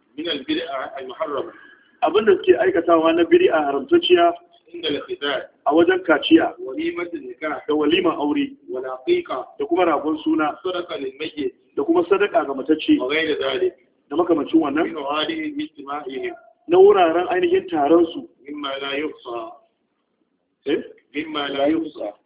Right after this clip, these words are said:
Speaker 2: Na taron su wanda ba a iyakancewa, suna da yawa.
Speaker 1: لأن البدعة تزداد بقدر اجتهاد أهل البدع.
Speaker 2: Domin lalle bid'a yana karuwa da gurgurdan kokarin ma'abota bid'a. Iya kokarin su, iya yanda bid'an ya karu.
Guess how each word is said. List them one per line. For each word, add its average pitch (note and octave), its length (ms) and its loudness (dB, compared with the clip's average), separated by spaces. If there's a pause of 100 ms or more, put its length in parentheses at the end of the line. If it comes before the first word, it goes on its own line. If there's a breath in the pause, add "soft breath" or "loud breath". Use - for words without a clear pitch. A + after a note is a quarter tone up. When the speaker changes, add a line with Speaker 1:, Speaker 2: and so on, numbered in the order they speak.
(440)
Speaker 2:
Na G3 140 0
taron F3+ 420 2
su E3 100 6
wanda D3 200 2
ba F3+ 200 6
a D3 80 -6
iyakancewa, D#3 640 2
suna E3+ 180 0
da B2+ 80 0
yawa. C3 300 0 (540)
Speaker 1:
لأن G3+ 300 -10
البدعة E3 840 -6 (200)
تزداد E3 460 -8 (140)
بقدر E3 400 -8
اجتهاد C#3+ 540 -10 (160)
أهل C#3+ 200 -12
البدع. B2 480 -12 (280)
Speaker 2:
Domin F3+ 260 2
lalle G#3+ 280 6
bid'a G#3+ 320 0
yana F3+ 320 4
karuwa E3+ 440 6 (560)
da D3+ 80 2
gurgurdan E3+ 600 2
kokarin F3 440 2
ma'abota C3+ 520 -2
bid'a. D3 360 2
Iya G3+ 240 2
kokarin F#3 400 4
su, E3 80 -2
iya E3+ 200 6
yanda F3 180 0
bid'an D#3 360 2
ya D3+ 100 -2
karu. B2 320 -4